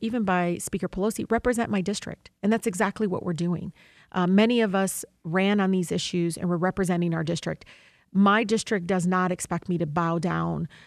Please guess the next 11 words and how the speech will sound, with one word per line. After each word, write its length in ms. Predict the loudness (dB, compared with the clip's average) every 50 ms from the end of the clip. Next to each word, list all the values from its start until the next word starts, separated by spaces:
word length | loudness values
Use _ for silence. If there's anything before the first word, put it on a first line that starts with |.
| -20 _ _ -4
to 120 | -4 -2
someone 300 | 0 0 2 2 2 2
that 120 | 2 0 0
represents 460 | -2 -2 -2 -2 -2 -2 -2 -2 -4
an 60 | -4
area 340 | -4 -2 -2 0 0 0 0
that 160 | 0 -2 -2
is 140 | -2 -2 -2
not 220 | -2 -4 -4 -2 -2
theirs, 420 | -2 -2 -2 -2 -6 -10 -14 -18 _ _ _ _ _ _ -4 -2
uh, 340 | 0 0 2 0 0 -2